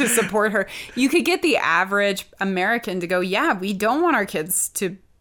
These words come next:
use drugs. Great, Nancy Reagan, get after it. I don't mind my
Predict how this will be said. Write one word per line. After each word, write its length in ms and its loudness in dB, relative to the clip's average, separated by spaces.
use 360 -4
drugs. 520 -2
Great, 500 -2
Nancy 400 -2
Reagan, 460 -2
get 200 -2
after 440 -2
it. 200 -4
I 120 -4
don't 160 -2
mind 200 -2
my 180 -2